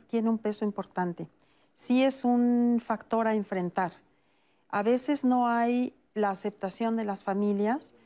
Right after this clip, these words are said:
por pensar o que hay un interés económico o que hay otro tipo de interés. Entonces, sí es algo que, eh, hace mucho ruido en las familias, que se critica, que a veces no se acepta y toma tiempo aceptar.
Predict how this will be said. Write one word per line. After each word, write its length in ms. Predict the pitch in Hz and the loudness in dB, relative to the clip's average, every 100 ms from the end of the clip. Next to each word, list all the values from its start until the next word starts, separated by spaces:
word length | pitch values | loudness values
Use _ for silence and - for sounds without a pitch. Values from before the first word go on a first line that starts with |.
| _ _ | _ _
por 180 | 220 214 | -4 0
pensar 480 | 208 202 196 214 214 | 0 0 0 -2 0
o 100 | 190 | -4
que 100 | 190 | -2
hay 140 | 214 233 | 0 2
un 60 | |
interés 460 | 247 233 202 202 196 | 2 0 0 -2 -4
económico 960 | 196 185 185 214 240 247 233 220 220 220 - _ | -6 -4 0 0 2 0 0 -2 -2 -4 -16 _
o 160 | - 190 | -6 -4
que 140 | 208 | -2
hay 260 | 208 220 220 | 0 2 2
otro 260 | 208 208 | 0 -4
tipo 280 | 208 202 202 | -6 -6 -4
de 60 | 190 | -4
interés. 600 | 180 190 190 185 - - _ _ _ _ - | -4 -4 -2 -4 -6 -14 _ _ _ _ -4
Entonces, 420 | 202 233 233 254 | 0 2 2 0
sí 280 | - 269 294 | 0 2 2
es 140 | 285 | 2
algo 240 | 247 247 240 | 0 0 0
que, 280 | 220 208 208 202 196 | 0 2 2 2 0
eh, 60 | 196 _ _ | -4 _ _
hace 180 | - 240 | -6 2
mucho 260 | 254 254 240 | 2 2 0
ruido 320 | 208 233 214 | 2 2 2
en 80 | 185 | 0
las 160 | 175 | -2
familias, 640 | - 185 185 190 202 214 - _ _ _ | -2 0 0 2 0 -2 -6 _ _ _
que 100 | 190 | -2
se 160 | 208 | -2
critica, 800 | 202 190 - 233 240 220 214 226 - _ _ | -2 -6 0 0 2 2 0 -2 -8 _ _
que 100 | - | -2
a 40 | 208 | 0
veces 240 | 214 226 | 0 0
no 140 | 214 | -2
se 120 | 214 214 | 0 -2
acepta 300 | - 214 220 | -2 -2 -2
y 40 | |
toma 300 | 208 220 214 | -2 0 0
tiempo 460 | 214 214 220 214 180 | -2 0 0 0 -2
aceptar. 460 | 170 175 - 160 | -4 -8 -4 -6